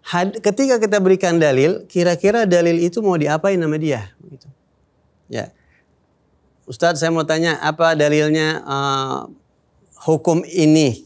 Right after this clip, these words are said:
bolehnya hukum ini?" "Oh, dalilnya hadis Nabi yang bunyinya seperti ini, seperti ini, seperti ini, seperti ini. Rasulullah bersabda begini, begini, begini." Setelah dia tahu, itu hadis mau diapain sama dia?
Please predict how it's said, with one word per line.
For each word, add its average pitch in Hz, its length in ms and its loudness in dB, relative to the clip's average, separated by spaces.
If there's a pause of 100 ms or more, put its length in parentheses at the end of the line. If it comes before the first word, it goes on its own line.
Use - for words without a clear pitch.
bolehnya 147 480 2
hukum 143 160 -2
ini?" 151 280 2
"Oh, 147 120 0
dalilnya 170 400 2
hadis 147 320 -2
Nabi 170 480 -2 (280)
yang 151 200 -2
bunyinya 165 280 4
seperti 151 440 -2
ini, 156 160 2
seperti 147 400 -2
ini, 156 120 2
seperti 143 360 -2
ini, 147 100 0
seperti 139 340 -6
ini. 151 120 2
Rasulullah 139 320 -2
bersabda 143 320 2
begini, 139 320 0
begini, 135 320 0
begini." 127 280 0 (520)
Setelah 190 360 0
dia 190 200 4
tahu, 208 400 2 (480)
itu 170 160 0
hadis 202 320 0
mau 170 80 0
diapain 165 320 0
sama 143 240 -4
dia? 113 240 -6